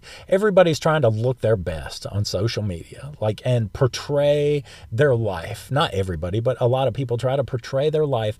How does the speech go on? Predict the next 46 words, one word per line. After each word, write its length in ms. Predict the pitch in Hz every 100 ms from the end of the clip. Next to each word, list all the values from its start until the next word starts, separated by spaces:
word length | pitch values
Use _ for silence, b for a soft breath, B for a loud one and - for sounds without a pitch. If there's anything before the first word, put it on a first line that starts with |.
| B B
as 120 | 117
something 360 | - 139 156 139
that 120 | 139
it's 160 | 131 95
not. 340 | 80 - - B B
Maybe 280 | - 156 151
on 160 | 147 139
Instagram, 720 | 117 131 139 131 135 131 135 B B
maybe 220 | 135 143
on 100 | 143 139
Twitter, 640 | - 127 147 139 135 143 B B
maybe 240 | 120 151
on 140 | 151 147 -
Facebook 500 | 151 160 - 165 165
when 120 | 143 147
your 120 | 139
ha-, 220 | 143 135
your 240 | 120 127 120 -
family's 400 | 143 156 165 147
so 200 | 143 143
happy. 360 | 143 143 147
Like 220 | 139 143 131
the, 180 | 123 107 - -
I 100 | 120
talked 300 | 127 147 151
about 240 | 143 139 139
on 120 | 127
a 60 |
podcast 540 | 104 127 131 131 123 117
in 80 | 117
the 80 |
past, 340 | 101 131 127 110
I 60 |
think 180 | 110 143
it 40 | 131
was 140 | 101
the 80 | 101
Christmas 460 | - 135 147 117
picture 500 | - 131 123 131 123 B B B B
of, 260 | - 113 110
uh, 400 | 110 107 104 95
Kanye 380 | - 131 131 123
West 340 | 117 123 123 113
and 100 | 98
Kim 160 | 139
Kardashian, 720 | 127 127 123 123 120 135 107